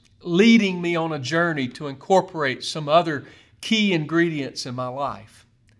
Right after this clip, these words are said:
And I didn't realize it then, but I can look back on it now and realize that God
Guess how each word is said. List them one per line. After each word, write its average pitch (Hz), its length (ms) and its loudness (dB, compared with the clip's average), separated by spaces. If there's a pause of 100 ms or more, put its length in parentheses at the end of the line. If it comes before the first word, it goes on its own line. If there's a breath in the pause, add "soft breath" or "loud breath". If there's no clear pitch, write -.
(420)
And 156 80 10
I 165 40 12
didn't 220 240 6
realize 196 460 8
it 160 180 -8
then, 170 320 2
but 151 120 0
I 170 80 4
can 190 160 -4
look 220 180 2
back 202 300 2
on 180 120 -2
it 147 80 -6
now 170 280 -2
and 151 120 -8
realize 175 460 2
that 160 180 -14
God 202 360 2